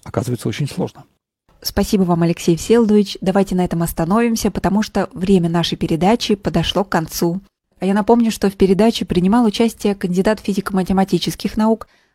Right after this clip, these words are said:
Speaker 2: доктор философских наук, специалист по проблемам взаимодействия богословия и науки Алексей Всеволодович Нестерук. А в следующей передаче мы поговорим о проблемах экологии с точки зрения поэзии.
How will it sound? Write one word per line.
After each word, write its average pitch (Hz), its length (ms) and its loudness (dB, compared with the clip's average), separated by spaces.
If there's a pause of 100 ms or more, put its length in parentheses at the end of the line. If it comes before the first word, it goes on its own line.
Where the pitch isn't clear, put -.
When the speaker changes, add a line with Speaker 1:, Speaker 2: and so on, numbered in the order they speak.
Speaker 2:
доктор 196 400 0
философских 180 720 -4
наук, 208 260 -2
специалист - 540 -2
по 220 120 0
проблемам 202 460 4
взаимодействия 190 720 0
богословия 170 840 -2
и 175 100 -4
науки 170 580 0 (300)
Алексей 190 460 0
Всеволодович 196 540 0
Нестерук. 175 600 -4 (400)
А 175 100 -2
в - 40 -4
следующей 262 380 2
передаче 190 480 0
мы 202 100 2
поговорим 190 640 0
о 185 80 -4
проблемах 185 520 4
экологии 180 680 2
с - 80 -12
точки 240 320 0
зрения 190 380 2
поэзии. 160 680 -2